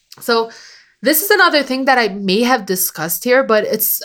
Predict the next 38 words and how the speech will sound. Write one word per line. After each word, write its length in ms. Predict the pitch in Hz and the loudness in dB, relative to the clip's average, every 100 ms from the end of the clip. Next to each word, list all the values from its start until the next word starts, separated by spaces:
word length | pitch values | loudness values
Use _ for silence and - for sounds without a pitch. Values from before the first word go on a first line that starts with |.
| - | -4
a 80 | 240 | -4
part 360 | - - 311 | -2 0 0
of 120 | 339 | 2
my 240 | 294 285 247 | 2 0 -2
being 600 | 170 196 208 226 240 233 | -4 -4 -4 -4 -8 -2
that 140 | 214 | 0
I 80 | 214 | 0
give 240 | 180 226 | 0 -2
the 120 | 202 220 | 0 -2
future 500 | - 226 214 254 226 | -2 -8 -6 -4 0
writer 380 | 208 196 202 | 0 0 -4
of 120 | 208 202 | -6 -8
my 260 | 185 180 _ _ _ _ | -8 -8 _ _ _ _
biography, 680 | 196 190 180 190 196 220 214 | 0 2 0 -2 -8 -10 -8
Hi 300 | - 190 185 | 0 0 0
Roxane 460 | 185 185 - 185 | -6 -6 -6 -4
Gay, 320 | 175 170 185 - - - _ _ | 0 0 -2 -8 -20 -20 _ _
the 80 | 226 | 6
liberty 400 | 240 233 220 214 | 6 6 4 2
to 160 | 220 | -4
change, 640 | 214 - 180 - _ - - _ _ - | -2 -2 -2 -8 _ -18 -18 _ _ -6
because 220 | 202 214 | -2 2
I 80 | 226 | 2
feel 180 | 240 240 | 4 4
it's 160 | 233 | 4
both 400 | - 226 226 - | 0 0 0 -8
terrible 480 | - 226 233 247 262 | -2 0 2 2 0
and 180 | 233 214 | 0 2
not 220 | 214 214 | 2 2
conducive 680 | 220 208 208 196 - 202 185 | -4 -4 -2 -2 0 -2 -2
with 140 | 190 | -6
the 80 | 196 | -4
general 420 | 196 190 185 180 | -4 -2 0 0
context 580 | 185 175 170 180 185 170 | -2 -6 -6 -4 -6 -4
of 80 | 170 | -6
my 140 | 170 | -8
personality. 840 | 170 160 165 170 156 135 87 65 - | -8 -8 -8 -6 -6 -6 -10 -16 -10
Like, 260 | 170 160 | -8 -8